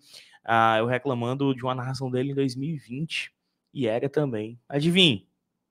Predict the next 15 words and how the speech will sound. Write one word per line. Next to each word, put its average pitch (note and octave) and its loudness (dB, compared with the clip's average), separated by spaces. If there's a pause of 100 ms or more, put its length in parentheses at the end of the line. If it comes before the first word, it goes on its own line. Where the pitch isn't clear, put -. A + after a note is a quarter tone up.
(560)
Um A2 -8
Fortaleza A2+ -2
e - -8
Corinthians. A2 0
Na G#2+ -4
verdade, G#2+ 0
era A2 0
Corinthians A2+ -4
e B2 -6
Fortaleza A2+ -2 (480)
lá A#2 8
na B2 0
Neoquímica B2 0
Arena, F#2 0
né? A#2 -8